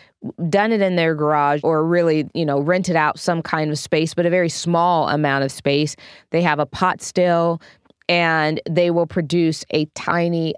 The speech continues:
amount, but they don't necessarily think it through. So I think the barrier to entry is very low, but being able to succeed in this business is very difficult, mostly because, number one, the majority of the marketplace, like everywhere else, is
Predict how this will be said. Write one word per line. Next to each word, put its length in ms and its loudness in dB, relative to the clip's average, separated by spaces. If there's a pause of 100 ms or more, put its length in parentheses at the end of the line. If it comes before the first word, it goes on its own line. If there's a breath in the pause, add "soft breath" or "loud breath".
amount, 560 -2
but 140 -2
they 100 2
don't 140 -2
necessarily 560 -2
think 200 -2
it 140 -6
through. 200 -2 (460 loud breath)
So 160 0
I 140 2
think 320 0
the 80 0
barrier 560 2
to 240 -4
entry 480 0
is 160 -2
very 360 0
low, 600 0 (320 loud breath)
but 260 -2
being 220 0
able 240 0
to 120 -6
succeed 440 -2
in 80 0
this 160 -2
business 380 -2
is 60 -4
very 220 0
difficult, 540 -2
mostly 560 0
because, 300 -2
number 200 0
one, 320 0 (360)
the 80 -2
majority 480 2
of 140 -2
the 80 0
marketplace, 680 -2 (440 loud breath)
like 240 2
everywhere 440 2
else, 460 0 (140)
is 480 2